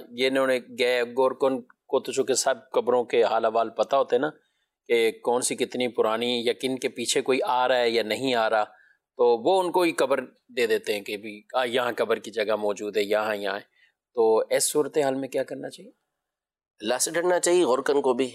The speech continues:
Speaker 2: جو اس طرح کی حرکتیں کرتے ہیں، اور ان کو بھی مرنا ہے، ظاہر ہے، مر کر اللہ پاک کو منہ دکھانا ہے۔ تو اس طرح کسی کی قبر کے اندر دوسروں کو دفنا دینا، اور پھر بعض اوقات ظاہر ہے کہ اس میں جھگڑے بھی ہوتے ہوں گے، وہ نہیں آیا، سال کے بعد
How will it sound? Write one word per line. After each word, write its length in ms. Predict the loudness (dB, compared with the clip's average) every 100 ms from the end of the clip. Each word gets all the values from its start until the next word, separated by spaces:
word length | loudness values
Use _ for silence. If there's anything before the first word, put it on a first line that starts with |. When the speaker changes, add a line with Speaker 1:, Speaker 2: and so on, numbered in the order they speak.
| -10
Speaker 2:
جو 80 | -4
اس 160 | -2 0
طرح 160 | 0
کی 140 | 0 -4
حرکتیں 340 | -2 -2 -2 -2
کرتے 340 | -2 0 0
ہیں، 220 | 2 0
اور 400 | -2 -12 -8 -2
ان 420 | 0 0 0 -2
کو 100 | 0
بھی 100 | 2
مرنا 360 | 2 2 0 2
ہے، 100 | 2
ظاہر 240 | 2 0
ہے، 80 | -2 -4 _
مر 260 | -6 -4 0
کر 160 | 0
اللہ 180 | 0 0 0
پاک 180 | -2 -2
کو 80 | -2
منہ 240 | 0 -2
دکھانا 380 | -2 -2 0 0
ہے۔ 120 | -2 -4 _ _ _ -12
تو 60 | -4
اس 180 | -2 0
طرح 180 | -2
کسی 320 | -2 -2 -2 -4
کی 120 | -2
قبر 280 | 0 2 2
کے 140 | 0
اندر 160 | 0 -2
دوسروں 340 | -2 -2 -2
کو 120 | -2
دفنا 340 | -2 -2 -2 0
دینا، 180 | 2 2
اور 100 | 0
پھر 140 | -2
بعض 220 | -2 0
اوقات 260 | 0 0 0 0
ظاہر 180 | 0
ہے 60 | 0
کہ 100 | 0
اس 160 | -2 -2
میں 80 |
جھگڑے 300 | -2 0 -2
بھی 100 | 2
ہوتے 220 | 2 2 2
ہوں 160 | 2
گے، 100 | 0
وہ 180 | 0 2
نہیں 200 | 2 2
آیا، 160 | 2 0
سال 300 | 0 -2 -2
کے 100 | 0
بعد 140 | -2